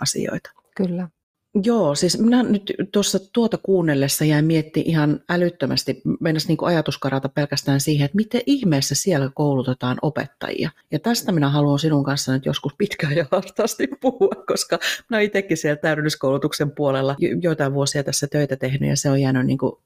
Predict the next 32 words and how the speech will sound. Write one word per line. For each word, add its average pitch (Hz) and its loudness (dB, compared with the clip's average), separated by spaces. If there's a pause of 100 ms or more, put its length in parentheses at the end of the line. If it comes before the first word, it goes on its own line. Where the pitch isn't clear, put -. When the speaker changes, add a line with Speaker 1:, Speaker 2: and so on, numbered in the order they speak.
Speaker 1:
semmoiseksi 135 -2 (560)
sydämen 139 0
asiaksi, - -4
koska - -6
opettajienhan, 131 0 (400)
niin 165 0
kuin 247 2
ihmisinäkään, 139 0
emme 123 0
ole 135 2
koskaan 147 -4
valmiita. 117 0
Tässä - -2
tulee - 0
tämmönen 123 -2
filosofi-rita 139 -2
täältä 151 -4
Speaker 2:
Mm. 202 2 (160)
Speaker 1:
li-, 202 4
li-, 180 2
ää, 143 2
linjoille, 139 2
mutta 143 0
Speaker 2:
Mm. 175 0 (180)
Speaker 1:
sitten 240 -2
mä 202 0
haluaisin 185 2
kyllä 196 4
palata 180 0
vielä 160 0
vähän 170 0
ytimeen. - -2